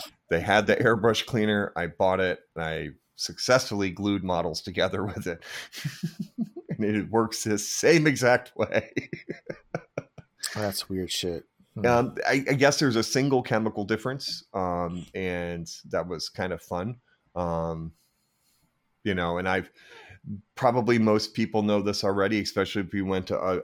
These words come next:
Speaker 1: Adepticon and it, just paying attention lately, it seems like every short is about this, but, uh, I no longer use paper towels when I, uh, dry brush. Um, I have a dry palette somewhere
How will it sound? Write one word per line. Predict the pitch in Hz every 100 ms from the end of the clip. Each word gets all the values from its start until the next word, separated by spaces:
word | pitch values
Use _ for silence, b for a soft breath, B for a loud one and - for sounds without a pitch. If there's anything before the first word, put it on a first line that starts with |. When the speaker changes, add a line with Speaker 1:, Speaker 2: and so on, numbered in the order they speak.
| 92
Speaker 1:
Adepticon | 85 90 - - 98 92 92 -
and | 92 87 87 87 87 - _ b b _ _
it, | - 104 - 95 101
just | 107 -
paying | 135 117
attention | 110 120 110 120 110
lately, | 110 107 110
it | 104 101
seems | 117 107
like | 104 107
every | 101
short | 104 - 101
is | 98
about | 92 90 87 90
this, | 85
but, | - 95 90 -
uh, | 87 78
I | 101
no | 104 104
longer | 104 90 101
use | 95 -
paper | 101 98
towels | 90 87 92 - 98
when | 92
I, | 85 82 87 80 B B B B
uh, | 85 80 80
dry | - 98
brush. | 107 123 135 - -
Um, | 87 85 82 80 82 -
I | 90 90 85 85 _ _ _ _ _ _ _ _ _ _ _
have | - 131 131
a |
dry | 113 110 110
palette | 107 107 -
somewhere | - 110 123 131 156